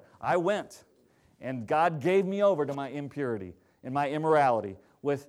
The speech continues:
non-Christian women. And I experienced consequences in the shame, in the misery, in the lack of "that's not what I thought it was" experiences, right? Are you with me there? And then when it came, when I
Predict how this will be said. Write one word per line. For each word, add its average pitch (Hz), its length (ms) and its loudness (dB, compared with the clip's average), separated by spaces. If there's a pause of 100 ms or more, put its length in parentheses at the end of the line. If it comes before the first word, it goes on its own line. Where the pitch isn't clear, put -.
(140)
non-Christian 156 580 -4
women. 131 360 -4
And 143 180 -6
I 151 240 -2 (220)
experienced 180 840 -4 (140)
consequences 151 1200 -6 (340)
in 139 140 -4
the 127 60 -4
shame, 180 680 -2 (260)
in 139 140 -6
the 131 80 -4
misery, 175 680 0 (240)
in 147 160 -4
the 143 240 2 (440)
lack 160 440 2
of 131 160 -2
"that's 156 280 2
not 185 220 2
what 170 140 4
I 165 120 4
thought 165 300 6
it 185 100 4
was" 180 380 6
experiences, 185 800 -2
right? 165 220 6
Are 180 80 4
you 151 100 0
with 185 220 0
me 190 80 -2
there? 214 360 6 (640)
And 185 400 0 (680)
then 214 520 6
when 220 120 4
it 208 120 -4
came, 226 360 0
when 180 140 0
I 180 140 0